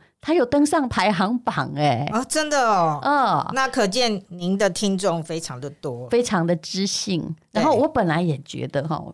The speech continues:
Speaker 1: 你刚推荐这本书的时候，我心里想说，这书哦，有人要看吗？又写的是日本。但是我越看越觉得说，
Speaker 2: 嗯。
Speaker 1: 哇，这本好书如果不是阿德的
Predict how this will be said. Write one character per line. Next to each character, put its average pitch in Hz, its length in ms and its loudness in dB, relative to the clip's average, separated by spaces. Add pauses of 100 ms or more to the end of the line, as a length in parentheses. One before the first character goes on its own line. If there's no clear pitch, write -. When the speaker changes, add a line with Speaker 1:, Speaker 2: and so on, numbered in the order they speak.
Speaker 1:
你 170 140 -6
刚 247 320 -2
推 240 180 0
荐 220 220 -4
这 190 140 -2
本 170 180 -6
书 180 220 -10
的 180 120 -12
时 - 140 -10
候， 175 80 -6
我 160 80 -6
心 233 160 -8
里 226 80 -4
想 156 260 -14
说， 175 300 -8 (840)
这 403 140 -4
书 - 200 -4 (120)
哦， 185 400 -4 (120)
有 180 140 -2
人 175 120 -2
要 262 180 0
看 311 240 -4
吗？ 170 340 -6 (340)
又 320 120 2
写 165 220 -4
的 160 120 -14
是 220 200 -2
日 233 260 -2
本。 - 180 -12 (560)
但 311 160 4
是 294 140 4
我 185 160 4
越 254 240 2
看 226 260 -4
越 226 140 0
觉 160 160 -6
得 175 100 -6
说， 190 320 -4
Speaker 2:
嗯。 240 80 0
Speaker 1:
哇， 202 280 -2 (300)
这 262 140 0
本 220 160 2
好 202 160 -2
书 202 220 -4
如 190 160 -2
果 190 160 -2
不 160 340 -4
是 214 400 -4 (100)
阿 196 200 -2
德 139 300 -6
的 135 420 -8